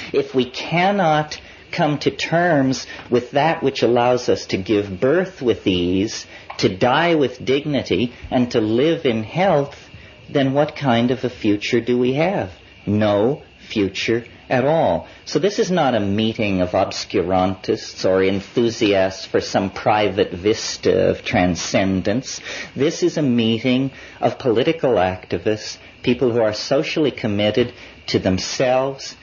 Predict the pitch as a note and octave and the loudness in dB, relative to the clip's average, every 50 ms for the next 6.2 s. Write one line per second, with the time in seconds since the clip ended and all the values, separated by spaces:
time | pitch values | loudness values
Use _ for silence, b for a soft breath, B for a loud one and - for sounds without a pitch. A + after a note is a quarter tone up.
0 | - - - - - A2+ G2 G2 G2 - - - A2+ A#2 A#2 A#2 B2 B2 B2 - | -20 -18 -8 -4 0 0 2 0 0 -2 0 0 2 2 2 2 0 0 0 -2
1 | - G2 G2+ G2 F#2+ F#2+ G#2 A2+ C3+ D3 C#3+ - - D3 C3 G#2+ F#2+ F#2 F#2 F2+ | -2 0 2 2 2 2 2 2 2 0 -2 -2 -2 0 2 2 2 2 0 0
2 | - G#2 F#2+ F#2 F2 - - - F#2+ F2+ - - - G2 G2 G2 G2+ G#2+ G#2+ A#2+ | 0 0 0 2 2 2 0 -2 -2 -4 -4 -2 -2 0 2 2 2 2 0 0
3 | B2+ - B B B B B C3 B2+ A#2 B2 C3+ B2+ C3+ D3+ E3+ E3 D#3+ C3+ - | -2 -2 B B B B B -2 0 0 0 2 2 2 2 2 0 0 -2 -2
4 | - - E3+ E3 E3+ F3+ D#3+ C#3 B2+ A#2 - - B2 A#2+ A#2 B2 A#2+ - D#3+ D3+ | -4 -2 0 2 2 4 2 2 2 2 2 2 2 2 2 0 0 0 0 0
5 | D#3+ D#3 - C3 - A#2 G#2+ G2+ F#2+ G2 F#2+ A2 A#2 B2+ E3 G3 G3+ D#3+ A2 F2+ | 0 0 -2 0 0 0 0 0 -4 -4 -2 0 0 2 2 0 2 2 2 2
6 | F2 G#2 - | 2 0 -2